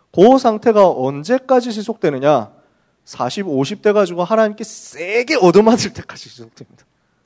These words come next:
하나님께 왕복으로 싸대기 확 이렇게 맞은 다음에 기부스 해가지고 한 전치 한 오 개월 이렇게 나와야 그때 돼가지고 "아, 내가 뭔가 잘못됐구나." 자식이 뭔가 잘못돼야 그때 돼가지고 "내가 뭔가 잘못됐구나."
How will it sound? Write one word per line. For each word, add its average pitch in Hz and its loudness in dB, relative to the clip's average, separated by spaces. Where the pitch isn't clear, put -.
하나님께 233 -2
왕복으로 185 0
싸대기 220 -6
확 - -4
이렇게 233 -4
맞은 220 -2
다음에 180 -2
기부스 202 -8
해가지고 170 -2
한 160 -10
전치 147 -8
한 196 -4
오 127 -2
개월 190 6
이렇게 196 -2
나와야 233 6
그때 285 -2
돼가지고 208 2
"아, 143 0
내가 139 -2
뭔가 139 -4
잘못됐구나." 120 -8
자식이 254 -4
뭔가 220 2
잘못돼야 202 -2
그때 233 -4
돼가지고 185 -2
"내가 147 -4
뭔가 143 -6
잘못됐구나." 123 -8